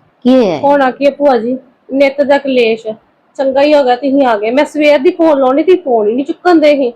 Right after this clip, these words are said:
Speaker 1: ਮੇਰਾ ਫੋਨ ਬੰਦ ਹੋ ਗਿਆ, ਬੈਟਰੀ ਡਾਊਨ ਸੀਗੀ ਫੋਨ ਦੀ ਤੇ ਫੋਨ ਬੰਦ ਹੋ ਗਿਆ।
Speaker 2: ਤੁਸੀਂ ਆਏ ਜੇ ਨਾ, ਹੁਣ ਕੋਈ ਨਾ ਸਾਡੇ ਘਰ ਦਾ ਹੱਲ ਕੱਢ ਕੇ ਜਾਇਓ।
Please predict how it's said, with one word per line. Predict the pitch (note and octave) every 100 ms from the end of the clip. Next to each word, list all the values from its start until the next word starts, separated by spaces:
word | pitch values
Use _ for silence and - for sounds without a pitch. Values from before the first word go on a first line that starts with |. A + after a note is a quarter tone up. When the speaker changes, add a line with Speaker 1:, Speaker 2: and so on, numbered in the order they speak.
| C4+
Speaker 1:
ਮੇਰਾ | B3 C4
ਫੋਨ | A#3+ A#3 A3+
ਬੰਦ | G#3 G#3 G#3+
ਹੋ | A3
ਗਿਆ, | F3+ F#3
ਬੈਟਰੀ | F#3+ F3+ F#3 F#3+
ਡਾਊਨ | F#3 F3+ F3+
ਸੀਗੀ | - F3 - -
ਫੋਨ | - _ E3+ F3 E3+
ਦੀ | F3+
ਤੇ | F#3 F3+
ਫੋਨ | E3+ F3
ਬੰਦ | E3 D#3 D3
ਹੋ | E3+
ਗਿਆ। | D#3+ - _ _ _ _ _ _ _
Speaker 2:
ਤੁਸੀਂ | C4+ C4+ C4+
ਆਏ | A#3+ C4
ਜੇ | C4+
ਨਾ, | C4+ C4+ - _
ਹੁਣ | C4+
ਕੋਈ | B3 B3+ C4
ਨਾ | C4+ C#4 C4+
ਸਾਡੇ | D4 B3+
ਘਰ | A#3+ C#4+
ਦਾ | A#3
ਹੱਲ | B3 C#4+ B3
ਕੱਢ | G3+ F#3+ A3
ਕੇ | C#4+
ਜਾਇਓ। | A#3+ F#3+ D#3+